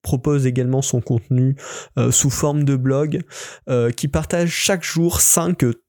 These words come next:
des top articles en termes de design. Donc ça permet vraiment d'avoir le meilleur, euh, de tous les articles design publiés le jour même, euh, via un seul blog. Donc je vous conseille vraiment Sidebar, c'est top.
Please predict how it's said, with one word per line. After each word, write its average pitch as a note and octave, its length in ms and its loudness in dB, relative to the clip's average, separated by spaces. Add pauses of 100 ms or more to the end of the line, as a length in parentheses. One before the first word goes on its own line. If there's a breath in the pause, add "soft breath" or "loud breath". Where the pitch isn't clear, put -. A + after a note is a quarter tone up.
(120)
des B2 440 2 (260)
top - 280 -2 (120)
articles D3 680 0 (320 loud breath)
en C#3+ 140 0
termes D#3+ 260 0
de D3+ 100 2
design. C3+ 520 0 (320 loud breath)
Donc B2+ 140 0
ça C3 120 -2
permet C#3 300 0
vraiment C3+ 260 2
d'avoir C3+ 260 2
le A#2+ 160 2
meilleur, D3+ 760 0 (260 loud breath)
euh, C3 120 2
de D3+ 180 2
tous - 220 -4
les D3+ 160 0
articles C#3+ 320 2
design C#3+ 380 2
publiés C#3 500 0
le C#3 160 2
jour C3+ 260 2
même, C#3+ 300 0 (400 loud breath)
euh, A#2 260 2
via D3 400 0
un D#3+ 120 0
seul D3 240 0
blog. B2+ 340 2
Donc A#2 180 -2
je A#2 60 -2
vous A#2+ 80 0
conseille C#3 320 0
vraiment C3 280 0
Sidebar, A#2+ 640 0
c'est B2 200 0
top. - 340 -2